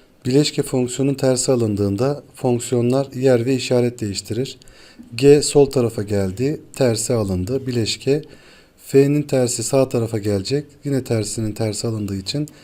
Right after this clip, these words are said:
kendisine eşit olacaktır. Burada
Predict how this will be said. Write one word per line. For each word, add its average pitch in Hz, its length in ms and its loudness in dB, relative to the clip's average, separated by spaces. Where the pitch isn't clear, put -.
kendisine 131 600 -2
eşit - 260 -6
olacaktır. 101 640 -8
Burada 131 420 0